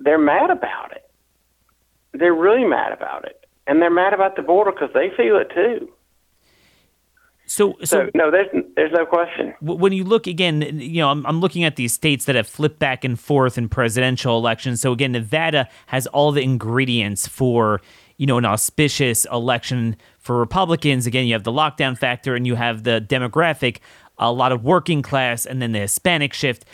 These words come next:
Speaker 2: But the opposite of that is a state like New Hampshire, where it's very white college educated,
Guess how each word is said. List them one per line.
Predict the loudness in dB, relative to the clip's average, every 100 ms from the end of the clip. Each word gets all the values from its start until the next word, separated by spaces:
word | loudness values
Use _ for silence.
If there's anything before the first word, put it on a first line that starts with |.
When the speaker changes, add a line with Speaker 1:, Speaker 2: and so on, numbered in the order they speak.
| -20 -2
Speaker 2:
But | -2
the | -2 0
opposite | 0 2 2 4 2
of | 2
that | 0
is | 0
a | -4
state | -2 0
like | 0 0
New | -2
Hampshire, | -4 0 0 0 0 0
where | 2 2
it's | 0 -4
very | -2 2 4 2
white | 0 -4 -4 -6
college | -2 0 0 0
educated, | -2 -2 -4 -4 -2 -2